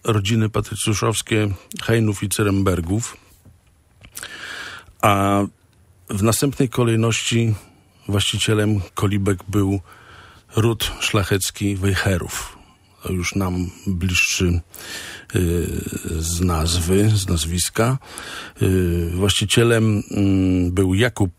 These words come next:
Wejher. Zmarł w tysiąc sześćset pięćdziesiątym siódmym roku i jego żona była księżną. Była to Joanna Katarzyna z Radziwiłłów.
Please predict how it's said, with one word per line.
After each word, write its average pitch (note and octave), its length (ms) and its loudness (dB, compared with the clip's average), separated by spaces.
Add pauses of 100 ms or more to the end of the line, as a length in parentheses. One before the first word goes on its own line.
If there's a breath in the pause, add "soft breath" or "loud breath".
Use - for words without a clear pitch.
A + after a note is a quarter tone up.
(260)
Wejher. G2 640 2 (400)
Zmarł A#2+ 340 0
w - 60 -6
tysiąc A2 340 0
sześćset A2 360 -2
pięćdziesiątym G#2 440 0
siódmym F#2+ 340 2
roku A2+ 460 0 (1000 loud breath)
i A2+ 340 2 (100)
jego D3+ 380 2
żona B2+ 560 2 (260)
była A#2 260 0
księżną. A2+ 880 0 (1040 loud breath)
Była F#2+ 180 2
to G2 160 0
Joanna G#2+ 400 2
Katarzyna G2 600 0 (120)
z G2 160 -2
Radziwiłłów. A2+ 1000 0